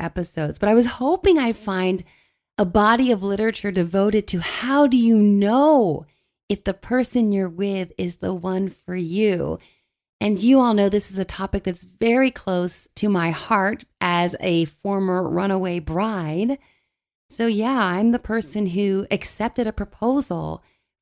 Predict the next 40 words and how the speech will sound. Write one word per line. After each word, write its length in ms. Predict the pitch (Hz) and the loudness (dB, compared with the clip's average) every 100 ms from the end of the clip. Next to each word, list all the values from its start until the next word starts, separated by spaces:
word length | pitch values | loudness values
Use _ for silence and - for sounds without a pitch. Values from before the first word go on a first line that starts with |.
| - | -6
from 380 | 202 196 208 - | -2 0 -2 -2
someone 480 | - 202 202 208 196 | -4 -2 0 0 0
who 220 | 180 220 | 2 0
was 300 | 190 220 208 | 0 -2 0
not 260 | 202 254 - | -2 -2 -4
my 160 | 165 | -6
person 640 | 156 165 170 - - - - _ _ _ _ - | -8 -8 -10 -10 -12 -12 -12 _ _ _ _ -4
and 260 | 180 175 185 | 0 0 0
tried 480 | - 196 208 226 | -6 -4 -2 -2
to 160 | - 214 | -2 -2
make 320 | 196 208 277 | 0 0 0
someone 480 | - - 190 180 175 | 0 0 2 2 0
be 160 | 180 180 | 0 0
the 140 | 165 | -2
one 440 | 165 156 147 156 151 _ _ | -2 -2 -2 -4 -6 _ _
who 140 | 202 196 | -2 -2
wasn't 500 | 180 202 233 214 - | 0 0 0 -2 -4
the 100 | 156 | -4
one. 380 | 156 170 - 139 | -2 -4 -6 -6
So 180 | - | -4
I 80 | 190 | -4
come 380 | 190 - 240 262 | -4 -4 0 0
from 300 | 262 233 190 | 0 -2 -2
this, 340 | 175 170 165 - _ _ _ _ | -2 -2 -4 -8 _ _ _ _
obviously, 800 | - 220 240 214 - 202 180 170 - _ - | -4 -2 0 0 0 -2 -2 -2 -8 _ -4
from 160 | 226 | 0
a 80 | 202 | 2
very 340 | 175 185 190 | 2 0 0
curious 520 | 180 - 220 233 220 - | -4 -4 -2 0 0 -2
place 380 | - 180 180 | -6 -4 -2
as 100 | 180 | -4
a 60 | 170 | -4
psychologist, 1080 | - 160 - - 247 285 185 175 165 - - _ _ _ - | -4 -6 -6 -6 -2 -2 0 0 0 -2 -8 _ _ _ -8
and 180 | 196 196 | -4 -2
then 220 | 208 214 | -2 -2
from 320 | - 220 208 | -6 -6 -6
a 60 | - | -6
personal 580 | - - 277 - 226 170 | -8 -6 -4 -2 -4 -4
place 380 | - 170 165 - | -6 -8 -6 -6
of 360 | 175 170 170 | -6 -4 -6